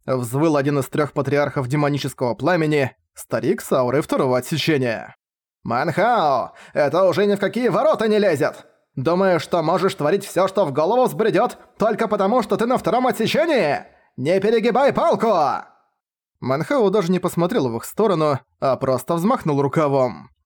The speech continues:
С оглушительным грохотом атака пальцем столкнулась с кроваво-красным клинком. Клинок тут же разбился вдребезги. Последовавший откат вызвал у патриарха Черные Небеса кровавый кашель.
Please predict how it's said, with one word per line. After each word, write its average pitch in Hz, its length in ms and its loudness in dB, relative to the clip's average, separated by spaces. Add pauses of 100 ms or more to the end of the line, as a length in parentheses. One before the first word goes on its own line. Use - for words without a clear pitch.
(200)
С - 140 -16
оглушительным 147 680 -2
грохотом 180 500 -2
атака 135 340 -2
пальцем 190 420 -2
столкнулась 143 560 -2
с - 60 -14
кроваво-красным 147 760 -2
клинком. 131 540 -2 (320)
Клинок 247 360 0
тут 240 160 -2
же 170 100 0
разбился 147 460 -2
вдребезги. 139 720 -2 (300)
Последовавший 165 800 -2
откат 185 340 -2
вызвал 160 380 0
у 135 60 0
патриарха 151 500 -2
Черные 147 380 -2
Небеса 131 420 -2
кровавый 147 440 0
кашель. 131 520 -4